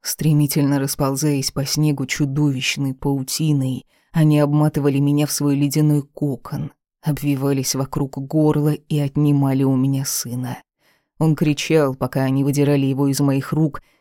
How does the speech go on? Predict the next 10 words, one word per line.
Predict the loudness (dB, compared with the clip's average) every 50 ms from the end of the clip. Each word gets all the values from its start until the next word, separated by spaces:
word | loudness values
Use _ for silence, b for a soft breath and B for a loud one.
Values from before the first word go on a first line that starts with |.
| _
и | -2 0
я | 0 2 2 0
истошно | 0 0 -2 -2 -2 -2 -2 -2 0 0 0 0 0
выла | 0 0 0 0 0 0 -2 -4 -6 -6 -8 -12 _ _ _ 0
и | 0 2
держала | 2 2 0 0 0 0 0 0 0
его, | -2 -2 -4 -4
что | -6 -6 -6 -4 -4
есть | -4 -2 -4 -4 -6 -6 -6
силы, | -6 -6 -4 -2 -2 -2 0 0 0 -2 -2